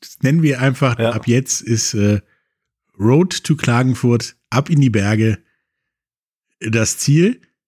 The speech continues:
Speaker 1: Ähm, war super, Timur, dass du uns mal so den Einblick gegeben hast, wie das Team, was da, ja, in knapp zwei Monaten auf dem Platz steht, äh, zusammengestellt ist,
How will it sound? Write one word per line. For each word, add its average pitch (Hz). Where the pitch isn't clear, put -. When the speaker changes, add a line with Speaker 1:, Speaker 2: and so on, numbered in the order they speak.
Speaker 1:
Ähm, 131
war 123
super, 160
Timur, 123
dass 113
du -
uns 107
mal 110
so 104
den 101
Einblick 143
gegeben 120
hast, -
wie 143
das 160
Team, 170
was 135
da, 127
ja, 120
in 104
knapp 120
zwei 120
Monaten 120
auf 104
dem -
Platz 113
steht, 117
äh, 117
zusammengestellt 160
ist, -